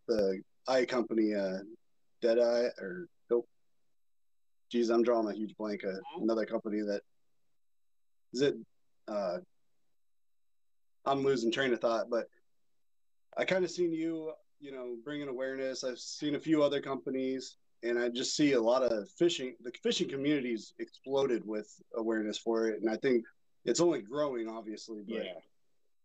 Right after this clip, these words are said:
Speaker 1: I think it's really cool, you know.
Speaker 2: It, it is.
Speaker 1: Just wanted to
Speaker 2: It is.
Speaker 1: just wanted to touch on that real quick.
Speaker 2: No, no, no, dude, dude,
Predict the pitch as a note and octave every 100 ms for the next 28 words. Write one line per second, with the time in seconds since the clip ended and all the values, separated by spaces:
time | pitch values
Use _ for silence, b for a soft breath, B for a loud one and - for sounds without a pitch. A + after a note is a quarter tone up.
0 | _ - - D3 C#3+ C#3 D3 B2 C3 A2+
1 | G2 - G#2 G2+ - _ - B2 - F3+
2 | C3+ C#3+ C3+ B2 A2+ A2 - _ - C3
3 | A2+ G#2+ - - E3 D#3+ D#3+ - C#3+ -
4 | - A2 G#2 G#3 - G#3 - _ G3 A3
5 | A#3 A3+ B2 C#3 A#2+ A2+